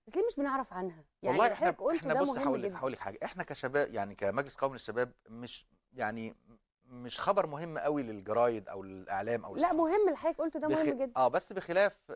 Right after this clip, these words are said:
Speaker 2: واحد مثلا بيتكلم عن الأهلي أو عن الزمالك أو عن منتخب مصر أو كده، هتلاقي صفحات
Speaker 1: <laughs> مفروضة له طبعا.
Speaker 2: مفروضة.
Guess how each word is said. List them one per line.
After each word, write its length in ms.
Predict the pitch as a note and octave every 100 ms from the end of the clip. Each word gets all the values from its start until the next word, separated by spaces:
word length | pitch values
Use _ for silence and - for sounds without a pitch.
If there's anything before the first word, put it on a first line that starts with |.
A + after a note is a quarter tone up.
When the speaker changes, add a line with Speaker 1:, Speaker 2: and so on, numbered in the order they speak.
| C#2 E2+
Speaker 2:
واحد 320 | E3 E3 D3
مثلا 260 | D3 C#3
بيتكلم 340 | B2+ - C#3 A#2+
عن 200 | A2+ A2+
الأهلي 460 | A2+ B2+ A2+ A2+
أو 80 | D#2+
عن 120 | A2
الزمالك 580 | A2 F#2 G#2+ B2 A#2 A2
أو 100 | G#2+
عن 100 | A2 A#2
منتخب 380 | A2 C3 A#2
مصر 260 | A2+ B2+ -
أو 60 | G#2
كده، 140 | C#3
هتلاقي 300 | - D#3+ E3
صفحات 500 | - B2+ - D#3 E3 _ _
Speaker 1:
<laughs> 140 | _ F#3+
مفروضة 460 | G3 G#3+ G3 A3+
له 80 | A3
طبعا. 160 | F#3 G3+
Speaker 2:
مفروضة. 200 | -